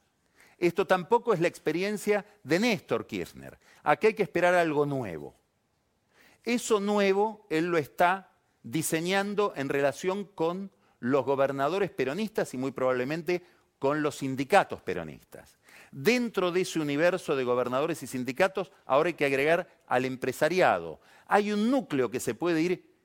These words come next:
recortando y identificando. Mansur, que es alguien que, como ya dijimos, aspira a cumplir un rol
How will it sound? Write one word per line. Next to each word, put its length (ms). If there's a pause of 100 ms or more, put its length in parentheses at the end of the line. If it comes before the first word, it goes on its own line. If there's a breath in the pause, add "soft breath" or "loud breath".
(400)
recortando 880
y 360 (580)
identificando. 1300 (280 soft breath)
Mansur, 840 (280)
que 100
es 120
alguien 280
que, 120
como 200
ya 140
dijimos, 440
aspira 640
a 140
cumplir 400
un 140
rol 300